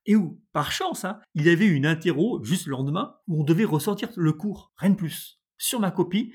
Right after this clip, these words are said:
j'avais recopié tout ce que j'avais mémorisé, mot pour mot, pour une note finale de onze sur vingt, avec un commentaire du style, euh, «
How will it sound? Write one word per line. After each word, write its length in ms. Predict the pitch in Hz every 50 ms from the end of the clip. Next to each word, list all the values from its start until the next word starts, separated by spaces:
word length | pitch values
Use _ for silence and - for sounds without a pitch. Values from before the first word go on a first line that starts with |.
| - _
j'avais 300 | - 135 143 151 135 131
recopié 640 | 131 143 208 202 - 214 - - - 226 262 - - _ _ _
tout 160 | - 330 311
ce 100 | 269 -
que 80 | -
j'avais 280 | 190 151 165 156 139 147
mémorisé, 600 | 139 156 165 170 156 135 139 123 110 113 - _ _
mot 440 | - 135 139 147 156 170 190 202 190
pour 260 | - - 170 151 127
mot, 240 | 127 123 - - _ _ _ _ _
pour 300 | 226 233 226 220 240 240
une 160 | 214 220 220
note 240 | 208 240 262 262 -
finale 640 | - - - 220 202 190 175 175 190 202 202 160
de 560 | 131 139 143 147 147 147 143 143 156 151 - _
onze 400 | - 165 170 175 175 165 156 156
sur 300 | 143 - - - 143 127
vingt, 240 | 117 120 104 92 _ _ _ -
avec 420 | - 123 123 123 135 139 135 139
un 80 | 143 127
commentaire 640 | 127 - 156 135 139 139 135 139 143 143 143 143 139
du 120 | 120 123 120
style, 600 | - - - - - 135 131 131 135 139 139 131
euh, « 200 | 123 120 120